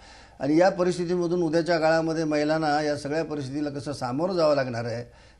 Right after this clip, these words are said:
पन्नास टक्के महिला उद्याच्या राजकारणामध्ये आल्यानंतर त्यांना या सगळ्या गोष्टींचा परिचय करून घ्यावा लागेल <clears throat> आणि समाजामध्ये या विकृती येणार नाहीत,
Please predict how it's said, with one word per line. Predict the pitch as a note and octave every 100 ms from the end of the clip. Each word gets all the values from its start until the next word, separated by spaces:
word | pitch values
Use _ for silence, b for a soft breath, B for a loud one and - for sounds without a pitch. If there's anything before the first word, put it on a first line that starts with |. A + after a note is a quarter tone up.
| -
पन्नास | D3+ F#3+ G3+
टक्के | G3 F3 F#3
महिला | E3+ D#3+ D#3+
उद्याच्या | D#3 D#3 D#3
राजकारणामध्ये | D3 C#3+ D#3 D3 D3+ C#3+ C#3+
आल्यानंतर | C#3 C3+ C3+ B2 E3
त्यांना | D#3+ D3+ D3
या | C#3+
सगळ्या | C#3+ C#3 D#3
गोष्टींचा | D3 - C#3 C3 C3+
परिचय | C3+ C3+ C3
करून | B2 C3+ D#3
घ्यावा | A#2+ C#3
लागेल | C3+ F3 E3+ D3 - B B
<clears throat> | B B -
आणि | B3+ G3+ G3 D#3
समाजामध्ये | D3+ E3+ F3+ E3+ E3 D#3+
या |
विकृती | D#3 D3 E3 D#3+ D3+
येणार | C#3+ F#3
नाहीत, | C#3+ B2+